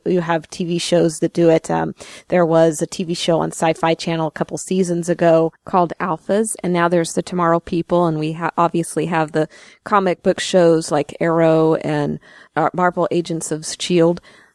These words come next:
I always stumble on that name. Anyway, it's a concept that,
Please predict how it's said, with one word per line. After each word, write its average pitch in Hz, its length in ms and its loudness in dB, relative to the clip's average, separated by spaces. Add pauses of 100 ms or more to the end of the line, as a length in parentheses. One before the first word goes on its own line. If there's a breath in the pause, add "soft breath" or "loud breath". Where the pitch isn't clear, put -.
I - 60 -8
always 160 180 2
stumble 147 260 0
on 143 120 2
that - 160 -2
name. 160 240 0 (520 soft breath)
Anyway, 202 680 4
it's 226 200 0
a 214 280 4 (460)
concept 254 680 0
that, 175 220 0